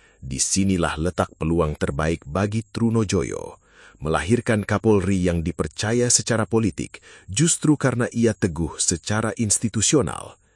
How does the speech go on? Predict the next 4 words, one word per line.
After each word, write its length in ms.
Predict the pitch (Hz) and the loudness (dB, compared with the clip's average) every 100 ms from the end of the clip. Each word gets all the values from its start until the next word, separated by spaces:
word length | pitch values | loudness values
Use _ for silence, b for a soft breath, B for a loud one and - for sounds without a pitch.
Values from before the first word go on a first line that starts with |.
| b b b | b b b
sehingga 560 | - 180 165 117 62 50 | 2 4 4 2 0 -6
kedekatan 640 | 73 76 - 101 98 90 | -6 -6 -2 0 0 0
dan 240 | 82 110 110 | 0 0 0
profesionalisme 960 | 110 - 110 117 104 104 92 71 52 | -2 0 0 0 0 2 2 0 -6